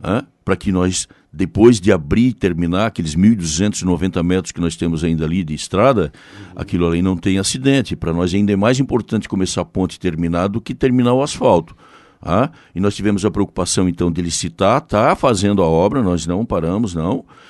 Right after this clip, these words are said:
Speaker 1: Depois disso, nós colocamos brita pra que fique ainda a estrada bem arrumadinha, tá? Pra que não tenha problema de buraco. Então, não parou, não. Agora,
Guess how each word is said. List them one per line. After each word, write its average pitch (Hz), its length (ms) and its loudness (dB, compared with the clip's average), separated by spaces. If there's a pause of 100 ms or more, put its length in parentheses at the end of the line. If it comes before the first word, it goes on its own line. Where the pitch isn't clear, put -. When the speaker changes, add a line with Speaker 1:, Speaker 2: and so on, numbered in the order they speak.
(120)
Speaker 1:
Depois 117 560 4
disso, 104 280 0
nós 101 140 -2
colocamos 90 460 -2
brita 98 420 -2
pra - 160 -8
que 80 120 -20
fique 95 320 -10
ainda 92 240 -2
a - 20 -2
estrada 82 440 -4
bem 120 760 -2
arrumadinha, 80 720 -4 (420)
tá? 101 240 -4
Pra 82 140 -6
que 87 100 -10
não 82 160 -4
tenha 82 240 -6
problema 80 480 -4
de 71 80 -14
buraco. 101 640 -2 (400)
Então, 101 240 -2
não 104 160 0
parou, 120 260 2
não. 98 280 0 (320)
Agora, 80 460 -4